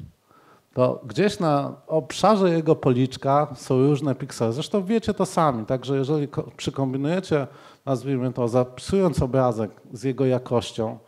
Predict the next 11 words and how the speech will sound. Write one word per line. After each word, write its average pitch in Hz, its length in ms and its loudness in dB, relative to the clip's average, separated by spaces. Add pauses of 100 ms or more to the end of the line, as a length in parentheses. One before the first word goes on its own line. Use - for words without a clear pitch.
(220)
to 135 80 -8
bardzo 175 260 -2
często 170 400 -4
nie 156 240 0
zauważacie 156 680 -2
różnicy. 104 600 -4 (580)
Moim 165 360 -4 (240)
ukochanym 160 640 0
takim 117 420 -8 (100)
najlepszym 156 600 0
przykładem, 120 640 -4